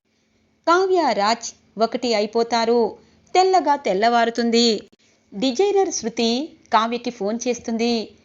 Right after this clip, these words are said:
కావ్య ఒక్కసారిగా ఉలిక్కి పడుతుంది. అంటే మా రాహుల్ నకిలీ బంగారంతో అక్కడ ఆభరణాలు చేయించి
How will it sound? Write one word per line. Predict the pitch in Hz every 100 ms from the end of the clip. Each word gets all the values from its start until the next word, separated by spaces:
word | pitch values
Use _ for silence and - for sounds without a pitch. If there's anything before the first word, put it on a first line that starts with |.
| _ _
కావ్య | 302 320 427
ఒక్కసారిగా | 285 196 - 294 294 214 202 226 269 - -
ఉలిక్కి | 220 233 247
పడుతుంది. | 240 220 233 226 233 214 - _ _ -
అంటే | 208 202 233 349 - _ _ _ 247
మా | 311 226
రాహుల్ | 185 214 226 247 - - _ _ _ 208
నకిలీ | 240 254 349 320 302 - _ _ 185
బంగారంతో | 208 214 254 240 220 196 269 392 - _ _ -
అక్కడ | 339 285 214
ఆభరణాలు | 185 226 262 254 240 233 208
చేయించి | 214 226 - 285 370